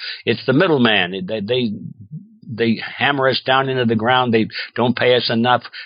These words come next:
and they mark it up to the grocery stores and so forth." The grocery store said, "Oh, no, no, not us. It's the unions that are driving us out of business because the wages are too high." And everybody's pointing the finger at somebody else. And, uh,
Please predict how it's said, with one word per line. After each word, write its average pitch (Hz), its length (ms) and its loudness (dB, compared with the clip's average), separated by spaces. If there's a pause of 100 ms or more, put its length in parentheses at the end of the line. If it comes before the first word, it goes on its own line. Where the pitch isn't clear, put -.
and 107 180 2
they 127 100 4
mark 120 360 2
it 120 100 2
up 117 200 0
to 110 100 -8
the 104 240 -4 (100)
grocery 104 380 0
stores 104 360 -2
and 90 120 -12
so 98 180 -8
forth." 98 220 -6
The 92 60 -6
grocery 131 320 2
store 110 220 0
said, 104 200 -2
"Oh, 165 160 4
no, 127 200 2
no, 113 160 0
not 120 220 2
us. 143 220 2 (280)
It's 117 200 -2
the 123 80 0
unions 123 500 4
that 101 140 -2
are 98 80 -2
driving 117 400 2
us 104 140 -4
out 110 160 2
of 95 100 -4
business 110 360 -2
because 98 320 -8
the 90 80 -8
wages 120 400 2
are 92 160 -6
too 90 120 -8
high." 78 260 -10 (340)
And 101 200 -2
everybody's 196 500 4
pointing 147 280 2
the 120 140 -6
finger 117 400 0
at 98 280 -2
somebody 101 420 -2
else. 80 340 -4
And, 110 240 -2
uh, 113 140 4